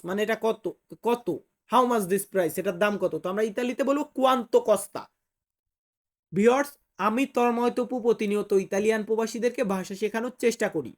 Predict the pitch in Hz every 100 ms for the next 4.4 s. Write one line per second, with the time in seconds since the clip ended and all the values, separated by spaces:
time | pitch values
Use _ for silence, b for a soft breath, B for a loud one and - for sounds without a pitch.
0 | _ _ _ _ _ _ _ _ - 226
1 | 262 262 277 262 262 277 240 202 208 202
2 | 190 _ _ _ 220 202 190 226 190 208
3 | 233 202 190 196 196 - 196 185 185 196
4 | - 202 196 202